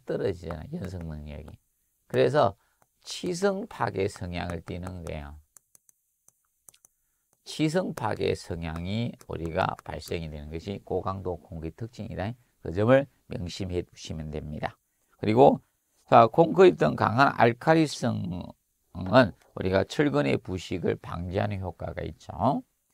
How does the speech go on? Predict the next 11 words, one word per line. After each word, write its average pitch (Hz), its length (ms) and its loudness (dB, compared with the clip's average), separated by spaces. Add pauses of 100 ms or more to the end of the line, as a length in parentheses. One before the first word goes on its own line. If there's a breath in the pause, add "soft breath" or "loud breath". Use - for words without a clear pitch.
(280)
그런데, 95 420 0 (500)
어, 85 260 -6
콘크리트가 127 960 0 (220)
탄산 147 640 -6
칼슘으로 127 760 -4
변하면 82 640 -4
매입된 92 500 -4
철근이 87 480 -8
녹슬 - 500 -8
수 - 160 -14
있습니다. - 760 -4